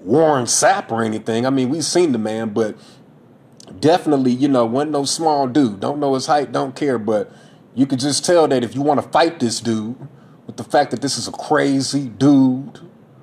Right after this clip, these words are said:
from Chicago that ain't no toothpick, he's not built like Kevin Durant, that you know that you better pack a lunch and you're in for a long night fighting this crazy ass dude. So I feel like it's a dope Robert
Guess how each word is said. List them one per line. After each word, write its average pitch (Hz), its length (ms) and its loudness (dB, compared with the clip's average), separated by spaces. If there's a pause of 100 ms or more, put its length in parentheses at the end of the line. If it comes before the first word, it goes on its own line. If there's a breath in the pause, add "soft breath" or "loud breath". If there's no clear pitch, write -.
(140)
from 139 180 0
Chicago 123 800 0 (880)
that 131 160 2
ain't 147 200 2
no 131 260 2
toothpick, - 720 -8 (1040 soft breath)
he's 107 160 -4
not 135 280 0
built 143 240 2
like 131 240 0
Kevin 131 340 0
Durant, 120 540 -2 (920 loud breath)
that 127 200 0
you 180 80 0
know 151 120 4
that 135 180 -2
you 151 60 -4
better 135 200 4
pack 131 280 -2
a - 20 0
lunch 143 500 0 (580 soft breath)
and 131 180 2
you're 143 180 4
in 135 40 -2
for 135 200 2
a 127 40 2
long 135 360 2
night 165 300 0
fighting 117 340 -2
this 104 140 -6
crazy 101 480 -4
ass 90 220 -6
dude. 90 520 -12 (540 loud breath)
So 147 160 2
I 156 40 6
feel 175 160 -2
like 151 200 4
it's 139 160 0
a 107 80 0
dope 143 460 0
Robert 123 520 0